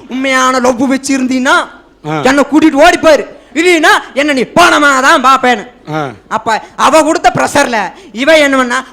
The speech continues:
Speaker 1: ஓடியே போனான்.
Speaker 2: ஆ.
Speaker 1: ஓடி போனான். இவங்க அம்மா, அம்மா என்ன பண்ணாங்க, பொண்ணோட அப்பா அம்மா சார்
Speaker 2: ஆ.
Speaker 1: கம்ப்ளைண்ட் கொடுத்துட்டாங்க.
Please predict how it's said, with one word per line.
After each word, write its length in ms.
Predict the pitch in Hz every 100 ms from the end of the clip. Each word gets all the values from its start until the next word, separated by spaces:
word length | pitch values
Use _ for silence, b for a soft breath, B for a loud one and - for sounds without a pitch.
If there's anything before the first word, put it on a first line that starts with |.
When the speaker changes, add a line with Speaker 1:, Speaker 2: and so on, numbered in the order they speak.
| 254
Speaker 1:
ஓடியே 360 | 302 254 214 277 -
போனான். 220 | 226 - _ _ _ 147
Speaker 2:
ஆ. 40 | 156 123 - 254
Speaker 1:
ஓடி 200 | 339 214
போனான். 380 | 254 285 233 160 - -
இவங்க 160 | 247 240
அம்மா, 200 | 233 302 277
அம்மா 120 | 262
என்ன 100 | 240 240
பண்ணாங்க, 320 | 233 220 214 190 175 _ 208
பொண்ணோட 280 | 226 240 220
அப்பா 160 | - 202
அம்மா 200 | 190 180
சார் 280 | 175 156 180 - 147
Speaker 2:
ஆ. 20 | 143 101 - _ _ 262
Speaker 1:
கம்ப்ளைண்ட் 300 | 302 359 302
கொடுத்துட்டாங்க. 360 | - 240 185